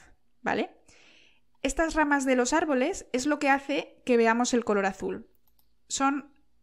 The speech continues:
una ingeniería de la naturaleza. Están diseñadas de tal forma que los colores que se reflejan en ellos, pues todos los colores, eh,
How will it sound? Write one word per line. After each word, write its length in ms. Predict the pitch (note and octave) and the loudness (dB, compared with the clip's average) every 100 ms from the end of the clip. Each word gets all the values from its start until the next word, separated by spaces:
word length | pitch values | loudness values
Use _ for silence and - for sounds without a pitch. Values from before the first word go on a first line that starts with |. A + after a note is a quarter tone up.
| _ _ - | _ _ -4
una 180 | C4+ | 0
ingeniería 520 | C#4 C4+ A#3 A3 A#3 G#3+ | 0 0 0 2 4 4
de 80 | |
la 80 | G3+ | 4
naturaleza. 580 | F#3+ G3 - - - A3 | 0 -2 -4 -4 -8 -6
Están 360 | A3 - C#4 B3 | -6 -4 -2 -2
diseñadas 580 | A#3+ B3+ A#3 A#3 A3 - | -2 -6 -4 -4 -4 -4
de 100 | G3+ | -2
tal 220 | B3+ C#4+ | 0 0
forma 460 | - D4+ C4 D4 - _ _ - _ | -2 -2 -2 -6 -10 _ _ -20 _
que 120 | - B3 | 0 0
los 160 | B3+ | 0
colores 560 | - C4 D#4 D#4+ - - _ - | -2 0 0 -2 -6 -14 _ -6
que 80 | A#3+ | -4
se 120 | - | -4
reflejan 420 | G#3+ - A#3 B3+ | -6 -6 -4 -2
en 120 | B3 C4 | 0 0
ellos, 240 | B3+ - | -2 -6
pues 240 | - G3 | -12 -10
todos 260 | G#3 G3 A3 | -6 -6 -6
los 140 | G#3+ | -8
colores, 340 | - C4+ D4+ - - - _ - | -6 -4 -4 -8 -18 -20 _ -6
eh, 400 | G#3+ G#3 - _ | -2 -2 -4 _